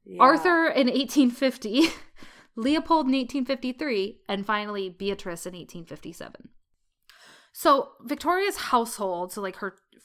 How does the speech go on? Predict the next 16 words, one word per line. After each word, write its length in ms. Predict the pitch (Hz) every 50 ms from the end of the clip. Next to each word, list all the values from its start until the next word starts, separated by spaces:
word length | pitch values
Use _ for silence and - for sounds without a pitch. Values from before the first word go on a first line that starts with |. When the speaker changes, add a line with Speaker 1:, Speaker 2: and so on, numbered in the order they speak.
| _ -
Speaker 2:
family 380 | 226 214 185 175 170 170 170 170
life, 300 | 165 156 160 165 - -
her 80 | 190
children, 580 | - - - 190 170 - - 127 123 - 202 214 - - - - - - _
is 220 | 240 240 214 220
largely 440 | 214 214 226 240 269 247 262 294 285
run 220 | 240 226 208 208 208
by 220 | 202 190 190 190
that 240 | 190 185 180 175 175
childhood 460 | - - 202 190 190 190 196 202 196
governess 480 | - 202 196 185 180 170 160 175 - 202
of 80 | 185
hers, 320 | - 180 170 165 185 185 -
Baroness 500 | 185 170 165 165 170 170 170 - - 190
Louise 300 | 180 175 165 165 165 -
Lazen. 480 | 165 151 160 156 - 165 147 180 294